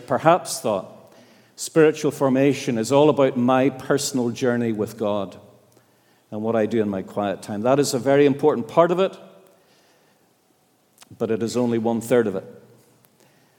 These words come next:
The other two thirds are our relationships with our Christian brothers and sisters and the world and its impact on us and how we live out in that world.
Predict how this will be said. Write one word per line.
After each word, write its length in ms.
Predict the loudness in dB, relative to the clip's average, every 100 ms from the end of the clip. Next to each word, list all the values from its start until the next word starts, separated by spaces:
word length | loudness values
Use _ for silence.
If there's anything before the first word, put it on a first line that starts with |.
| _
The 180 | -4 0
other 180 | 2 2
two 200 | 2 2
thirds 560 | 4 4 4 2 -2
are 600 | -4 2 4 4 2 0
our 140 | -2 0
relationships 760 | 2 2 0 -2 -2 -4 -4
with 120 | -4
our 120 | -2 -2
Christian 440 | -2 -4 -4 -4
brothers 320 | -2 -4 -6
and 80 | -8
sisters 760 | -8 -6 -4 -2 -2 -6 -12 -18 _ _ _ _ _ _ -8
and 240 | -4 -2
the 80 | -2
world 640 | 0 2 2 2 -2 -10 -18 -20 _
and 160 | -10 -8
its 180 | -6 -4
impact 400 | -4 -4 -6 -6
on 80 | -6
us 240 | -6 -6
and 100 | -8
how 220 | -6 -4
we 180 | -2 -2
live 280 | -2 -2 -2
out 260 | -4 -6 -10
in 180 | -10
that 200 | -10 -10
world. 420 | -10 -10 -10 -16